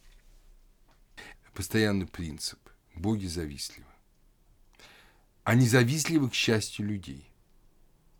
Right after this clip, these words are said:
Это очень далеко идущий образ. Это постоянно об этом говорится.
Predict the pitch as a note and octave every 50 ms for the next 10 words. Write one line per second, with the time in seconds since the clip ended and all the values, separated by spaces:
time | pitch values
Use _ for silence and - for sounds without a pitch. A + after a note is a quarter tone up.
0 | _ _ _ _ _ _ _ _ - - - - - - A#2 - E3 E3 - -
1 | D#3 D3 D3+ D#3+ E3+ - - - E3 E3 D#3+ - - A2+ A2 G#2+ G2+ G2 A#2+ A#2+
2 | A#2 A2 - - - C3+ C#3 C#3 B2+ A#2 G2 F2 F#2 A2 A#2 G#2+ - - - -
3 | - A#2 A2+ - G#2 G2 A2+ - - D2 - - - - A2 A2 A2 A2+ C#3 -
4 | - D#3+ D3 D3+ E3 D#3 D3 C#3 B2 A2 G2+ G2 - F#2+ F2 E2+ E2+ E2 D#2 D2
5 | C2+ - - - - -